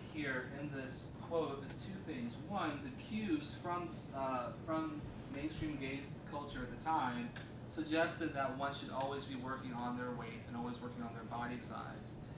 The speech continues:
And that can produce feelings of, uh, uh, of, of negative self-image.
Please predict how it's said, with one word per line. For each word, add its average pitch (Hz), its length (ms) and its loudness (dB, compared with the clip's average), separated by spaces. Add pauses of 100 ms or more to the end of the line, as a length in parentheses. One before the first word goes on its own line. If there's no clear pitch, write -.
(140)
And 127 120 0
that 127 220 2
can 131 100 0
produce 127 460 -2
feelings 127 500 -2
of, 113 360 0 (640)
uh, 107 40 -4
uh, 110 1040 -4
of, 113 60 -2
of - 40 -4 (280)
negative 120 340 0
self-image. - 760 -4